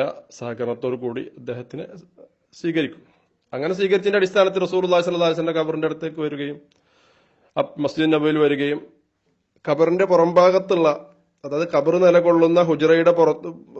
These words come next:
ഉൾ-, ഏഹ്, പുറത്ത്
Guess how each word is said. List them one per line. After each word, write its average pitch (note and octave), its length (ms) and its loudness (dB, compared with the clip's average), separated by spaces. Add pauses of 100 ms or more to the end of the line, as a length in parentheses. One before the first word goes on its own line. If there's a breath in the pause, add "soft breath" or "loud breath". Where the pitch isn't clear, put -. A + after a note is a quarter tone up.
ഉൾ-, E3+ 340 -8
ഏഹ്, D#3 460 -2 (1200)
പുറത്ത് E3+ 400 -4